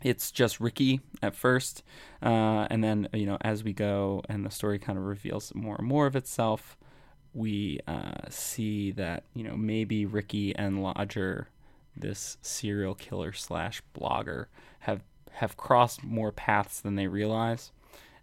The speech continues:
And, uh, Lapham, it remains one of the, one of the best artists working today. There's a real, like, lived-in Americana to the proceedings, which is really fitting for this story. Um,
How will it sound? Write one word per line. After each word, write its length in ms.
And, 340
uh, 240
Lapham, 760
it 200
remains 400
one 100
of 80
the, 100
one 260
of 120
the 80
best 240
artists 260
working 240
today. 400
There's 220
a 100
real, 260
like, 300
lived-in 520
Americana 880
to 140
the 100
proceedings, 720
which 160
is 160
really 220
fitting 320
for 100
this 160
story. 460
Um, 480